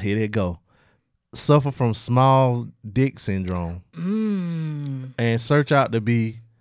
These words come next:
Speaker 1: search out being with younger, inexperienced women to accommodate
Speaker 2: Don't
Speaker 1: their
Speaker 2: know
Speaker 1: disability."
Speaker 2: better. Mm.
Speaker 1: No, she said to accommodate their disability. That ain't no, uh,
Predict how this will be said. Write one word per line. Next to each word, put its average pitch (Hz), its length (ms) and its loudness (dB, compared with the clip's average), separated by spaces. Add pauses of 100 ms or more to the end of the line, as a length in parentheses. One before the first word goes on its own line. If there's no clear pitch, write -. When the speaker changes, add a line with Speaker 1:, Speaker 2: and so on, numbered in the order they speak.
Speaker 1:
search 165 280 4
out 147 220 4
being 131 240 2
with 107 220 0 (100)
younger, 123 360 2
inexperienced 110 520 -2
women 104 200 -2
to 110 100 -2
accommodate 101 400 0
Speaker 2:
Don't - 100 -2
Speaker 1:
their 92 120 -2
Speaker 2:
know 214 280 0
Speaker 1:
disability." - 100 -4
Speaker 2:
better. 170 680 -2
Mm. 208 1400 -4
Speaker 1:
No, 95 480 0 (240)
she - 160 -4
said 110 240 2
to 98 60 0
accommodate 110 440 0
their 104 100 0
disability. 98 760 -2 (300)
That 330 220 0
ain't 339 120 0
no, 233 180 4
uh, 139 520 4